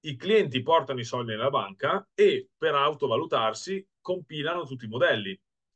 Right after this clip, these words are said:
Quindi la banca ottiene due, eh, prende due piccioni con una fava, perché primo prende i soldi del cliente e secondo li fa autocompilare il proprio database che sennò dovrebbe andare a, a fare lei,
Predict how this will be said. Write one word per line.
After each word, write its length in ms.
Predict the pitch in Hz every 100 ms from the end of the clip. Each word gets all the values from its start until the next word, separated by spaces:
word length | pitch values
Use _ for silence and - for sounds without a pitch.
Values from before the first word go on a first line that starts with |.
| _ _ _
Quindi 200 | - 196
la 120 | 151
banca 480 | 143 156 151 175 170
ottiene 500 | 139 143 147 139 139
due, 720 | - 127 185 156 123 104 104 _ -
eh, 380 | 113 107 104
prende 300 | 98 127 117
due 160 | 117 123
piccioni 380 | 127 120 131 107
con 80 | 107
una 100 | 98
fava, 260 | 104 95
perché 220 | 95 107
primo 220 | 110 190 208
prende 200 | 151 139
i 40 |
soldi 220 | 123 123
del 100 | 123
cliente 440 | 117 104 104 151 175
e 120 | 147
secondo 580 | - 147 185 170 135 113
li 140 | 113
fa 240 | 117 139
autocompilare 880 | 135 170 180 147 139 131 143 156 135
il 120 | 110 104
proprio 300 | 151 139 131
database 600 | 117 - 147 120 143 143
che 80 | 135
sennò 240 | - 127
dovrebbe 380 | 131 127 120 120
andare 480 | 120 113 131 147 _ _ _ _ _ -
a, 400 | 113 107 101 98
a 1040 | 95 _ _ _ _ _ _ _ _ 95
fare 280 | - 131 113
lei, 340 | 139 101 90